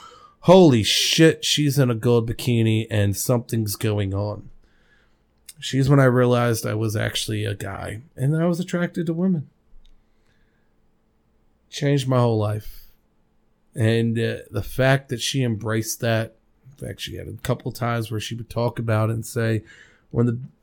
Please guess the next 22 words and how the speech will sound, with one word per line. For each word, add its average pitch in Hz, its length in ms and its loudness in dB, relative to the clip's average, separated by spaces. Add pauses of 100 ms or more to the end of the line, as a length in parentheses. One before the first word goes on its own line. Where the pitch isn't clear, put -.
you 135 100 -4
know, 120 100 0
ever 131 260 4
these 131 180 0
people 123 380 -2
try 113 200 -2
to 117 60 -2
complain 117 340 -4
that 110 100 -2
she 120 100 -6
was 110 120 -2
objectified. 120 1000 -4
She - 160 -8
got 135 220 2
mad 135 220 2
at 104 100 -10
Disney 127 380 0
for 120 120 -4
pulling 127 320 -4
the 113 60 -2
black, 120 500 -2
uh, 110 300 0